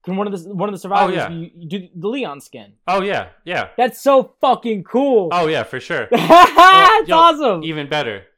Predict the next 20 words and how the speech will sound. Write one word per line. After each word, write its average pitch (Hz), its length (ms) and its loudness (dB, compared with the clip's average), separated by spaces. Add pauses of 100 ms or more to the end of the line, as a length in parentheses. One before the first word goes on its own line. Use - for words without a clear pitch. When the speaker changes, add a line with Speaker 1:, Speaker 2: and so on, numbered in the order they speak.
(400)
Speaker 2:
You 139 160 -8
also 151 220 -4
got 131 240 -6
Pyramid 131 400 -8
Head 101 180 -10
in 92 140 -18
there. 92 260 -20 (720)
So 247 100 -6
it 359 200 6
could 294 60 -2
be 147 200 -10
Speaker 1:
Oh! 359 100 -4
<laughs> - 40 -16
Speaker 2:
Leon 143 300 -6
and 127 140 -12
Jill 127 220 -8
versus 117 320 -12
Pyramid 120 400 -8
Head. 330 120 -8
Speaker 1:
No 392 380 0